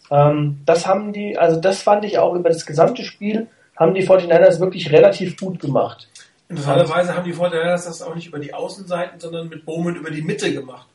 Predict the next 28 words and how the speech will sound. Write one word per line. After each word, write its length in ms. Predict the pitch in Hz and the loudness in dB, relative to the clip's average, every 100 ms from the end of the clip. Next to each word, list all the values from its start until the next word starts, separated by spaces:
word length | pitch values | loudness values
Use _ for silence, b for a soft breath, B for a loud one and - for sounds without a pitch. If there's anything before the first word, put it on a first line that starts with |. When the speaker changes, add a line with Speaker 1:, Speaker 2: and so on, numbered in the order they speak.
| _ _ _ _ _ _ | _ _ _ _ _ _
Speaker 2:
Das 100 | 139 | -8
heißt, 140 | 143 143 | -6 -4
man 100 | 143 | -2
hat 140 | 170 | -2
ihm 120 | 156 147 | -4 -10
zugetraut, 600 | 180 208 - - 170 175 | -8 -8 -8 -2 -2 -2
dass 160 | 160 | -6
er, 100 | 165 | -8
obwohl 300 | 160 170 190 | -10 -8 -6
aus 120 | 185 | -6
der 100 | 160 | -6
Inside-Linebacker-Position, 1400 | 151 196 196 - 165 175 175 175 - 175 175 - 190 202 b b b | -10 -6 -6 -6 -8 -8 -6 -8 -8 -10 -10 -12 -10 -12 b b b
das 300 | 160 147 - | -10 -10 -10
Buying 420 | - 180 190 180 | -4 -4 -4 -6
auf, 300 | 165 165 - | -4 -6 -6
auf 220 | 165 160 | -8 -4
Russell 280 | 180 175 151 | -4 -4 -6
Wilson 280 | 170 170 180 | -6 -6 -10
zu 160 | - | -10
machen 280 | 147 - 151 | -8 -8 -10
und 140 | 151 147 | -12 -10
dann 120 | 156 | -10
entsprechend 440 | 165 - 165 180 | -12 -14 -16 -16
Sideline 380 | 170 165 165 165 | -12 -10 -8 -10
zu 140 | 165 - | -12 -12
Sideline 320 | 165 180 170 | -10 -6 -8
zu 100 | 143 | -6
laufen, 380 | 147 160 175 | -6 -6 -8